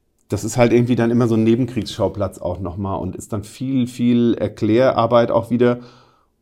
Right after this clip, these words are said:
Und ich hab auch gemerkt, dass vielen Lesern das dann einfach nicht irgendwie auch klar ist, obwohl ich immer, obwohl wir immer denken so, wir haben doch jetzt so oft berichtet und dann sagt jemand, ja,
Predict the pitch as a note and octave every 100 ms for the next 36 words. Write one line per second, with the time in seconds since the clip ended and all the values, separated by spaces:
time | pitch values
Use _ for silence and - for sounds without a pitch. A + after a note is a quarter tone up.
0 | _ _ _ - G#2 B2 - A#2+ A#2 A#2
1 | A#2+ G#2 - A#2+ B2 A2+ G#2 A#2+ C3+ A#2
2 | A#2+ A#2 A2+ G#2+ A#2 A2 G#2+ - A2 A2+
3 | - - C3 C#3+ F#2+ E2+ - F#2+ G#2+ G#2
4 | G#2+ G#2+ - A2 A2 A#2+ A#2 G#2+ G#2+ A#2+
5 | A2 A2+ G#2+ - - _ _ _ _ -
6 | F#2+ F#2 A2 G#2+ G2+ - - - F#2 D#3
7 | D#3 A#2 A2+ G#2 G#2+ G#2+ G2+ G#2 G#2 G#2